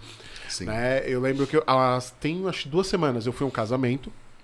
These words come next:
Speaker 2: e o padre, havia um padre presidindo a celebração ali da, do matrimônio, junto com os noivos,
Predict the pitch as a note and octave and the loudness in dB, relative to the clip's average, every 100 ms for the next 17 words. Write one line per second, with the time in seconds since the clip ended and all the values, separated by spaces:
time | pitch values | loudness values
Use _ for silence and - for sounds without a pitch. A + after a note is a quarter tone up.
0 | - - - - - - A#2+ A2 A2 B2 | -20 -18 -16 -14 -10 -6 -2 -2 -2 -2
1 | A2+ B2 A#2+ A#2 A#2 A#2 A2 A2+ B2+ D3 | -2 -2 0 0 0 -2 -4 -2 0 0
2 | A#2 A2 G#2+ A#2+ - F#3 A3 - - _ | -2 -4 -2 0 2 2 0 -14 -20 _
3 | - G2 G3+ G3 G2 F#2+ A2+ G#2+ C#3+ D3+ | -12 -8 -6 -6 -6 -4 -2 -2 0 2
4 | E3+ G#3+ - - - - A#2+ G#2+ - C3+ | 2 -2 -12 -20 -20 -12 -8 -6 -4 -4
5 | B2 C3+ D3 F#3 - | 0 2 2 0 -6